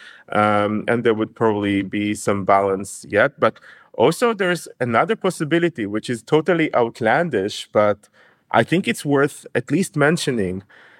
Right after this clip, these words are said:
which is if people really consider Israel to have superior power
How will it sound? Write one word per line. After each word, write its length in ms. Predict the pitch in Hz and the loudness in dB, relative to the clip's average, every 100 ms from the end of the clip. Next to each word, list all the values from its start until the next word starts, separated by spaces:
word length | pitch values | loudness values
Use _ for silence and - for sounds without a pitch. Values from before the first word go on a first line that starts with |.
| - | -2
which 260 | 120 117 | 0 2
is 220 | 135 123 113 | 4 2 2
if 420 | 151 196 - - - _ _ - | 0 0 -6 -20 -20 _ _ -4
people 340 | 156 175 151 | 0 4 4
really 260 | 127 143 147 | 4 0 0
consider 540 | 131 127 135 131 123 | -4 -2 0 2 2
Israel 520 | 104 127 131 127 113 | 0 -2 0 2 2
to 120 | 123 | -2
have 220 | 113 117 110 | 0 0 -2
superior 560 | 110 - 127 131 123 | -10 -6 -2 0 -2
power 640 | 110 135 139 135 92 95 | -2 0 2 2 0 -6